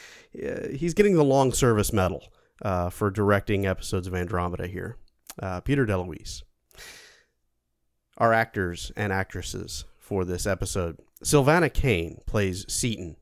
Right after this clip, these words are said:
or as I describe her, the girl with a malfunctioning wardrobe that Rade has to fix. Now, this is one of only four credits on her I M D B page.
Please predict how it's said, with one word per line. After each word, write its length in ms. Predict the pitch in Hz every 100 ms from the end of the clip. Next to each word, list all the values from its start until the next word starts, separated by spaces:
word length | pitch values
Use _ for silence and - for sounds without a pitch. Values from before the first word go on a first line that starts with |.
| _ -
or 340 | 117 113 -
as 160 | 110 104
I 120 | 131
describe 400 | 160 - 151 135
her, 280 | 143 135 - - _ _ _
the 80 | 170
girl 300 | 143 135 131
with 140 | 120 131
a 40 |
malfunctioning 680 | 107 101 98 98 92 101 90
wardrobe 640 | 101 135 120 101 92 90 92 -
that 160 | 113
Rade 340 | 92 92 85 80
has 200 | 80 -
to 80 | -
fix. 460 | - 80 - - - _ _ _ _ _ _ - -
Now, 160 | 117 113
this 160 | 160 190
is 120 | 143
one 220 | 160 185
of 100 | 127
only 220 | 139 117
four 260 | - 156 131
credits 500 | - 156 101 - -
on 140 | 104
her 200 | 107 101
I 140 | 95 101
M 120 | 95
D 120 | 95
B 180 | 95 113
page. 440 | - 85 82 -